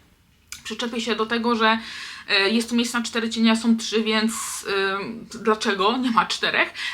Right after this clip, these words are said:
ale patrzcie, e, metalowa taka ala puszka, naprawdę bardzo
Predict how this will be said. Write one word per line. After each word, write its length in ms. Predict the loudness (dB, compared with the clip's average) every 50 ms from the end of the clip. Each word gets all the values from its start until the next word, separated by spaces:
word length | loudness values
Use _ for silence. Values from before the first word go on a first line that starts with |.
| -6 0 4
ale 300 | 4 4 4 4 0 0
patrzcie, 460 | -4 -4 -4 -4 -4 -2 -2 -2 -2 -6 -10 -10 -14 -16 -16 -16 -8 -4
e, 260 | -2 0 2 4 4
metalowa 460 | 4 6 6 4 6 6 6 6 4
taka 300 | 4 4 2 2 2 4
ala 200 | 6 6 6 6
puszka, 560 | 4 2 -4 -4 -2 -2 0 2 4 4 6 8
naprawdę 480 | 6 6 4 4 2 2 2 2 2 2 0 0 -2 -4 -12 -14 -14 -14 -10
bardzo 840 | -4 0 4 4 4 4 2 2 2 4 4 4 4 2 2 -2